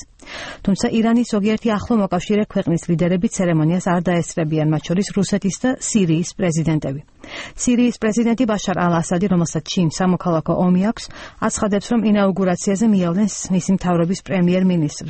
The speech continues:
ვაელ ნადერ ალ-ხალყის. პრეზიდენტ პუტინის ჩასვლას ირანში მომავალ კვირებში ელიან, თუმცა ინაუგურაციას ის არ დაესწრება. ცერემონიაზე რუსეთის სახელით მივლენ რუსეთის სახელმწიფო სათათბიროს ხელმძღვანელი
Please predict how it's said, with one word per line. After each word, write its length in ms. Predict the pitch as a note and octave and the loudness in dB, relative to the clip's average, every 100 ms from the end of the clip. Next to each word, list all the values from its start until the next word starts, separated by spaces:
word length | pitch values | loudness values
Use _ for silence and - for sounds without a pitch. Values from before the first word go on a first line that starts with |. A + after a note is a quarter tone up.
| D3 | -4
ვაელ 440 | D#3+ D#3 F3 F#3+ | 0 2 2 2
ნადერ 400 | G3 E3 D3+ E3+ - | 2 2 2 -2 -2
ალ-ხალყის. 920 | E3+ E3 F3 - - F3+ E3+ - D3 - - - - - - | -2 -2 -4 -10 -4 -2 -2 -4 -8 -10 -16 -20 -18 -16 -14
პრეზიდენტ 480 | - - F3+ E3+ E3 | -8 -2 0 0 0
პუტინის 440 | - A3 G3 F#3+ - | 0 -2 0 0 0
ჩასვლას 400 | G#3+ F#3+ C4 C4 | -2 -2 -2 0
ირანში 360 | F#3 E3 D#3 A3+ | 0 0 0 2
მომავალ 360 | F#3+ F3+ E3+ D#3 | 2 2 0 -2
კვირებში 380 | D#3 D3+ - D#3 | -2 -4 -4 -2
ელიან, 300 | D#3+ G#3+ A#3 | 2 2 2
თუმცა 260 | G3 - | 0 0
ინაუგურაციას 720 | G#3+ F#3+ F#3+ F3 F3 E3 G#3+ G3+ | 0 2 2 2 0 0 -2 -2
ის 120 | G3+ | 0
არ 160 | E3+ D#3+ | 2 2
დაესწრება. 580 | D#3 D3+ C#3 - D#3+ E3 - - - | 2 0 -2 -6 -8 -8 -14 -18 -12
ცერემონიაზე 680 | - G3 G3 F#3+ G3+ E3 D#3 | -2 0 2 2 2 2 0
რუსეთის 400 | D#3+ F3+ E3+ - | 0 -2 -2 -2
სახელით 400 | F#3 - G#3+ - | -2 0 0 2
მივლენ 320 | E3+ E3+ G3+ | 2 2 2
რუსეთის 440 | F#3 E3+ F3+ G3+ | 0 0 -2 -2
სახელმწიფო 360 | G3 F3+ F3 F3+ | 0 0 0 -2
სათათბიროს 560 | F#3+ F#3 F3+ - E3 - | 0 0 -2 0 -2 0
ხელმძღვანელი 540 | F#3 F3 F3+ D#3 C#3 | 0 0 2 0 0